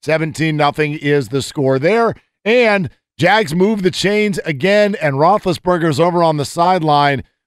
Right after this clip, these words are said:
with just, I mean, his face is going through every expression in the book,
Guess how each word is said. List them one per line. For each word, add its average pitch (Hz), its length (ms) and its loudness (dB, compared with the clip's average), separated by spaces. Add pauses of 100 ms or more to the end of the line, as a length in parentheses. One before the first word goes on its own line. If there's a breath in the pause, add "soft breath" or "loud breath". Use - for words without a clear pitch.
with 143 240 0
just, 165 400 0
I 156 80 0
mean, 165 240 -2
his 147 240 0
face 196 420 0
is 147 120 -4
going 175 260 0
through 160 300 -2
every 190 420 0
expression 175 880 -2
in 165 220 -2
the 147 80 0
book, 151 460 2